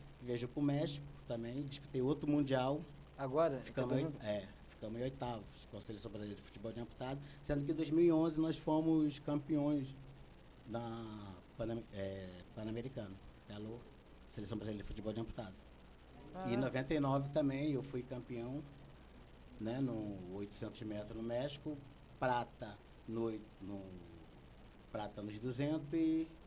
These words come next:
Speaker 1: bronze nos cem. Até porque teve um erro de prova lá, eu ia competir quatrocentos, oitocentos, mil e quinhentos, mas teve um erro e eu acabei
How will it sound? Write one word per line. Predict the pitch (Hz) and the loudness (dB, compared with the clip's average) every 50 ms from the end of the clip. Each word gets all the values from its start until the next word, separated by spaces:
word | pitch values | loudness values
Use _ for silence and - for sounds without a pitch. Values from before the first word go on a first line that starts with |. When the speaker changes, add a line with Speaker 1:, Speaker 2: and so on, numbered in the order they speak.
| - - - - - - - - | -18 -18 -18 -18 -18 -16 -6 -4
Speaker 1:
bronze | 123 123 131 143 139 139 143 | -2 0 0 0 0 2 2
nos | 139 143 143 143 | 4 4 4 2
cem. | - - 123 113 110 107 - - - - - - - - - - - - - - - | 2 0 -2 -2 -4 -6 -8 -10 -12 -12 -14 -16 -18 -16 -12 -10 -8 -8 -8 -12 -8
Até | - 120 | -8 -10
porque | 113 - - - - 131 | -8 -8 -12 -2 -2 -2
teve | 135 - 139 131 131 139 | 2 4 4 4 6 6
um | 135 127 | 6 6
erro | 131 131 135 135 - | 6 6 6 4 2
de | 127 | 2
prova | 120 - 131 127 127 123 127 135 131 | 0 0 2 2 2 2 2 2 2
lá, | 127 127 131 147 180 - - - - - - - - - - - - - - | 4 2 2 0 -2 -4 -8 -14 -16 -16 -16 -16 -18 -18 -18 -18 -18 -14 -6
eu | 120 120 127 | -2 0 2
ia | 135 139 | 2 2
competir | 139 156 147 143 139 143 139 135 | 0 -2 -2 -2 -2 -4 -4 -4
quatrocentos, | - 139 135 - - - 139 143 | -2 -4 -4 -4 -4 -4 -2 -2
oitocentos, | 135 - - 135 123 - | -4 -4 -4 -6 -6 -4
mil | 123 123 123 | -4 -4 -4
e | |
quinhentos, | 123 - 139 131 127 135 147 156 147 139 | -4 -4 -4 -2 -2 0 0 -2 -2 -2
mas | 139 135 127 | -4 -4 -4
teve | - - 143 135 135 | -4 -4 -4 -2 0
um | 139 135 131 | 0 0 0
erro | 135 147 156 156 160 156 | 0 -2 -2 0 0 2
e | |
eu | 160 165 | 2 2
acabei | 165 - 156 143 139 147 143 | 2 0 0 0 0 -2 -4